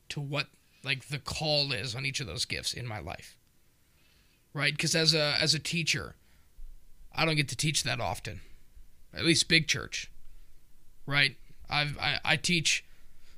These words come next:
young adult Sunday school. Sometimes I'll preach, and then Wednesday night or Thursday night Bible studies,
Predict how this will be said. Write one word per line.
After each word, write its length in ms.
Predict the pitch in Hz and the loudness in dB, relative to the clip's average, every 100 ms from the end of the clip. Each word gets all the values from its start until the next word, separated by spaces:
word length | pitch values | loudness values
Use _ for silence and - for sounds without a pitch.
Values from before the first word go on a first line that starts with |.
| - - - - - - - - | -14 -16 -14 -14 -14 -16 -14 2
young 220 | 170 180 | 4 6
adult 240 | 170 170 | 6 6
Sunday 300 | - 175 170 | 6 6 8
school. 420 | 160 185 160 160 - - - | 6 6 2 0 -4 -12 -12
Sometimes 560 | - - 190 165 175 160 | 4 6 6 4 4 4
I'll 120 | 160 | 2
preach, 520 | 147 165 160 151 - - - - - - - - | 0 2 2 4 0 -2 -10 -12 -14 -14 -14 -10
and 180 | 143 147 | -2 2
then 380 | 151 147 143 - - - - | 4 2 0 -6 -16 -20 -10
Wednesday 440 | 160 165 165 143 151 | 0 2 2 4 2
night 180 | 147 - | 2 2
or 160 | 147 | 0
Thursday 360 | 147 170 165 165 | 2 2 2 2
night 180 | 151 147 | 2 4
Bible 240 | 143 143 | 4 4
studies, 460 | 135 135 113 - - | 2 0 -2 -4 -6